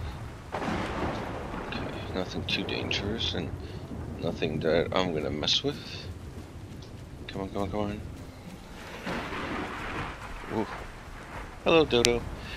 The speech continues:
I am so sorry for doing this. But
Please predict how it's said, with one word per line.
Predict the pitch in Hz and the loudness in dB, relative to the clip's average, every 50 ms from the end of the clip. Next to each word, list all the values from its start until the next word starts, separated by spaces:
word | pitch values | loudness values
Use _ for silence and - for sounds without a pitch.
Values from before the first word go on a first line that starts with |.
| - - - - - | -8 -8 -10 -6 4
I | - - | 8 8
am | 87 87 87 87 | 10 10 10 10
so | - - 90 87 85 | 10 10 10 10 8
sorry | - - 73 76 80 80 85 | 8 8 8 8 8 8 6
for | - - - - - 85 78 78 | 4 0 -2 0 4 4 4 4
doing | 80 - 64 58 62 69 | 4 2 2 2 2 2
this. | 71 - - - 622 - - - - - - - - 605 - - 622 - 571 605 - - - - - - - - - - - - - - - - - - - - | 2 2 2 2 0 -2 -4 -4 -4 -4 -4 -2 -2 -2 -2 -2 0 0 0 0 0 -2 -2 -2 -2 -4 -4 -6 -6 -6 -4 -4 -4 -4 -4 -4 -4 -2 -2 0
But | 55 57 58 57 55 | 2 4 4 4 2